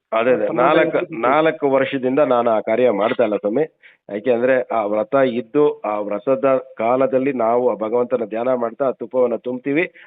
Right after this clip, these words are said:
Speaker 1: ಆ, ಬೇರೆ ಅರ್ಥ ಏನಿಲ್ಲ. ನಿಮ್ಮ ಬೇಡಿಕೆಗಳನ್ನ ಆ ಭಗವಂತ ಖಂಡಿತ ಈಡೇರಿಸ್ತಾರೆ. ನೀವು ತುಪ್ಪ ತುಂಬಿದ್ರೇನೆ ಈಡೇರಿಸ್ಬೇಕು ಅಂತ ಏನಿಲ್ಲ.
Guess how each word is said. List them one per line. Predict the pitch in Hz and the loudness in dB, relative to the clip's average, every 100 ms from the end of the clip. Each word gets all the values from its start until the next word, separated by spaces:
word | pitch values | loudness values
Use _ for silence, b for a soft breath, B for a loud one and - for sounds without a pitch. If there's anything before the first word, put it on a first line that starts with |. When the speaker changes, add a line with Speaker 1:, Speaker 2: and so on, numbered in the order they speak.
| B | B
Speaker 1:
ಆ, | 135 | -2
ಬೇರೆ | 107 143 202 196 | 0 2 4 6
ಅರ್ಥ | 165 - 175 | 4 2 2
ಏನಿಲ್ಲ. | 151 127 113 | 2 2 0
ನಿಮ್ಮ | 110 135 147 | 0 2 2
ಬೇಡಿಕೆಗಳನ್ನ | 131 147 165 160 151 151 165 147 - | 2 0 2 2 2 2 2 0 0
ಆ | 123 | -2
ಭಗವಂತ | 113 123 147 143 | 2 2 2 2
ಖಂಡಿತ | 127 131 156 | 2 2 2
ಈಡೇರಿಸ್ತಾರೆ. | 135 127 131 120 110 90 | 2 4 2 2 -4 -6
ನೀವು | - 117 | -8 -8
ತುಪ್ಪ | 104 113 147 | -8 -4 -2
ತುಂಬಿದ್ರೇನೆ | 135 123 131 143 147 147 160 165 | -2 -4 -2 0 2 4 4 4
ಈಡೇರಿಸ್ಬೇಕು | 165 131 - 120 120 | 2 -4 -4 -8 -6
ಅಂತ | 113 | -6
ಏನಿಲ್ಲ. | 104 101 95 | -8 -8 -4